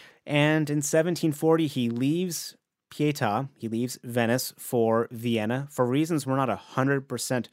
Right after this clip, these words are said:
sure about. May have been to stage opera, probably likely because of that. I think he wanted to stage opera in Vienna after meeting, um, Charles or Charles the Sixth, the, um, emperor at the time, I guess.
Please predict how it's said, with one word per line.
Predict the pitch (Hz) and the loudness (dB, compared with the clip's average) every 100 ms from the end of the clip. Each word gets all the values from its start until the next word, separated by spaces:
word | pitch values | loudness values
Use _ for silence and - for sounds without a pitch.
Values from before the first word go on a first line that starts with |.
| - - _ - | -20 -20 _ -14
sure | - - 165 180 | -10 -2 2 4
about. | 185 175 180 185 - _ _ _ _ _ - - | 4 2 0 -2 -8 _ _ _ _ _ -18 -2
May | 127 | 4
have | 127 120 | 4 6
been | 120 117 | 2 0
to | 120 113 107 | 0 0 0
stage | - 120 113 104 - | -2 0 2 0 -2
opera, | 113 107 127 113 - | -2 2 2 2 -2
probably | 127 131 113 | -4 -2 -2
likely | 98 101 - 101 | -2 -4 -4 -6
because | 92 107 98 | -4 -6 -6
of | 101 | -6
that. | 98 95 | -6 -6
I | 92 | -8
think | - 104 - | -8 -10 -4
he | 117 | -2
wanted | 110 107 | -2 -4
to | |
stage | - 107 - | -2 -2 -2
opera | 117 120 120 | -2 0 0
in | 120 110 | 0 -2
Vienna | 113 110 113 110 - - - - | 0 0 2 0 -4 -20 -20 -4
after | 117 117 120 | -2 0 0
meeting, | 117 113 113 107 101 | 0 0 0 -2 -4
um, | 98 98 98 101 | -4 -4 -6 -6
Charles | - 127 120 120 107 | 0 4 4 4 0
or | 95 | -2
Charles | 127 117 110 | 2 2 2
the | 104 | -2
Sixth, | - - 120 - - - - - - - | -6 -2 -2 -2 -12 -14 -20 -20 -20 -12
the, | 104 98 90 | -8 -6 -6
um, | 87 - | -8 -6
emperor | 127 127 120 | -2 2 2
at | 110 | 2
the | 107 | -2
time, | 117 117 104 | -2 0 0
I | |
guess. | 101 104 104 - | 0 -2 -2 -8